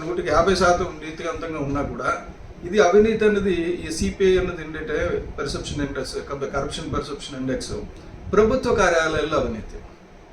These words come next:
ఇది ప్రైవేట్ అవినీతి గురించి కాదు. కాబట్టి డబ్బులు, ఇప్పుడు అవినీతి అంటే ఎక్కడ ఉంది? మైనింగ్లో ఉంది, ఇసుక మాఫియాలో ఉంది, లిక్కర్ మాఫియాలో ఉంది. మన రాజకీయ నాయకులు ఎవరు అంతా రాలే కదా.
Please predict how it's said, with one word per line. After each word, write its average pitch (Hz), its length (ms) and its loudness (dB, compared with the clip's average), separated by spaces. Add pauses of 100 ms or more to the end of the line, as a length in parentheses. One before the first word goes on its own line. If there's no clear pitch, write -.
(580)
ఇది 127 140 -8
ప్రైవేట్ 165 420 0
అవినీతి 160 320 -2
గురించి 143 280 -10
కాదు. 110 160 -8 (420)
కాబట్టి 160 600 -2 (560)
డబ్బులు, 156 400 2
ఇప్పుడు 143 240 2
అవినీతి 151 500 0
అంటే 151 220 -2
ఎక్కడ 147 160 -4
ఉంది? 147 180 0
మైనింగ్లో 143 520 0
ఉంది, 131 420 -2 (180)
ఇసుక 143 280 -6
మాఫియాలో 139 420 0
ఉంది, 127 220 -4
లిక్కర్ 139 440 -4
మాఫియాలో 143 380 -2
ఉంది. 131 220 -2
మన 147 220 -2
రాజకీయ 170 320 2
నాయకులు 185 280 0
ఎవరు 185 160 0
అంతా 175 240 2
రాలే 170 280 4
కదా. 170 200 -4